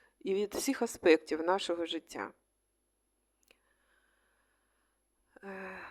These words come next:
зараз я розповім про дослідження ізраїльських ін-, і психологів з Інституту попередження стресу. Вони вибудували нову модель подолання стресу.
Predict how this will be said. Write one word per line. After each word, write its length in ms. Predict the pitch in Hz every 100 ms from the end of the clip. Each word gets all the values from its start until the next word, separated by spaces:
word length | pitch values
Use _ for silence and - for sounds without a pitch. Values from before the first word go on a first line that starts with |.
| -
зараз 460 | 202 269 339 262 214
я 120 | 214
розповім 580 | 226 - 247 262 320 277
про 580 | - 240 254 247 233
дослідження 720 | - 220 220 247 277 226 196 190
ізраїльських 640 | 202 220 226 226 202 214
ін-, 120 | 202 -
і 380 | - 240 139 -
психологів 800 | - 196 - 247 262 196 156 - - -
з 140 | -
Інституту 720 | 185 - 208 202 226 240 208
попередження 640 | 196 190 185 196 190 196 190
стресу. 560 | - 180 147 - 131 127 _ _ _ -
Вони 340 | 180 220 285
вибудували 640 | 277 254 247 254 247 233 -
нову 300 | 202 208 254
модель 460 | 208 170 196 262
подолання 640 | 269 180 175 170 170 175
стресу. 580 | 180 - - - - -